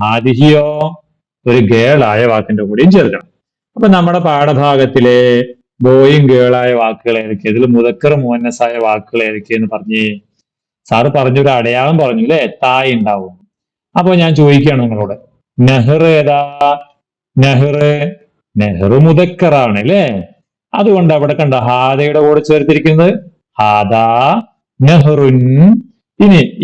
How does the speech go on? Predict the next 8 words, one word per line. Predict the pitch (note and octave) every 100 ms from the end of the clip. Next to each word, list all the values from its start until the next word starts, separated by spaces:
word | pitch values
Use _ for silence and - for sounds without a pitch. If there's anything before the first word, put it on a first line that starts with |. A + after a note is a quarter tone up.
| E3+
ഈ | G3+ B3+ A#3+
ഗ്രൂപ്പിൽ | G3+ G3 F3
നിന്ന് | F3+ F#3
ഒരു | F3
മുദക്കറിനെ | D#3 D3 C#3+ D3+ C#3+
എടുക്കണം. | C#3 A2 A2+ G2 - _ _ _ _ _ _ B2
മുദക്കറിനെ, | A#2+ B2 C3+ B2
അതായത് | A#2 A#2 B2 D#3+